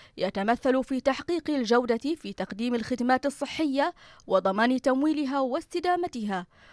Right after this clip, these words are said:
وتوفير الموارد والبنية التحتية البشرية اللازمة، التي سبق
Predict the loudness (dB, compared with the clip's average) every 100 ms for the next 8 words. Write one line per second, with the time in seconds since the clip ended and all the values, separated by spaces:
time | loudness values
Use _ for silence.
0 | -12 -4 -2 -2 -2 0 2 2 2 4
1 | 4 0 -2 0 0 0 0 -2 -2 -6
2 | -4 -6 -4 -4 -2 -2 -2 -2 -2 0
3 | 0 0 -2 -2 -2 0 0 0 -4 -4
4 | -8 _ -20 -20 -8 -4 -2 -2 0 2
5 | 2 2